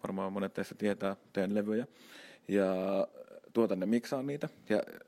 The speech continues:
se työ tarvitsee tietynlaisen huoneen. Se tarvii semmoisen huoneen, mi-, mikä on, ö, tehty sitä varten, tai missä on asioita tehty sitä varten, että ääni kuulostaisi siinä mahdollisimman hyvältä. Periaatteessahan missä vaan voi miksata. Mäkin oon miksannut, kun meni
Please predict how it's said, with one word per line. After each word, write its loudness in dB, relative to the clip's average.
se -2
työ 4
tarvitsee -2
tietynlaisen 0
huoneen. -2
Se -14
tarvii -2
semmoisen -2
huoneen, 0
mi-, -8
mikä 0
on, -2
ö, 0
tehty 0
sitä 2
varten, 0
tai 4
missä 0
on 0
asioita 0
tehty -4
sitä 0
varten, -6
että -10
ääni 0
kuulostaisi -4
siinä -12
mahdollisimman -10
hyvältä. -6
Periaatteessahan 0
missä -2
vaan -2
voi 0
miksata. -6
Mäkin -6
oon -4
miksannut, -6
kun -6
meni -2